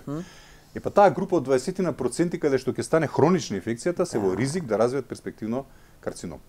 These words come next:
Speaker 1: Да.
Speaker 2: односно преканцерозни лези и карцином на грло на матка. Значи, таа е таа, таа, таа, таа, таа бројка.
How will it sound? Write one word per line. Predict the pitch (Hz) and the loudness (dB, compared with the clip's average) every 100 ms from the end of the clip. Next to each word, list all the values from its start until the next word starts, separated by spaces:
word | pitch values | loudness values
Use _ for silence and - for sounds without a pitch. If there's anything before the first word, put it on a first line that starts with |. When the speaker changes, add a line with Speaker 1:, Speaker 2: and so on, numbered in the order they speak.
| - | -12
Speaker 1:
Да. | 104 | -6
Speaker 2:
односно | 107 - 107 | -6 -4 -2
преканцерозни | 117 117 117 117 117 117 | 0 0 0 0 0 -2
лези | 110 127 131 | -2 -4 -6
и | |
карцином | - - 85 76 | -12 -12 -14 -14
на | 69 | -16
грло | - - | -18 -18
на | - | -20
матка. | - - | -20 -14
Значи, | 98 - 104 - - - - | -10 -6 -6 -8 -20 -12 2
таа | 135 131 | 4 4
е | |
таа, | 123 135 139 135 - 117 107 - | 6 6 6 2 -6 -8 -6 2
таа, | 127 120 | 4 4
таа, | - 117 110 | 4 2 4
таа, | 110 | 0
таа | 107 104 | 0 0
бројка. | 107 - | 2 0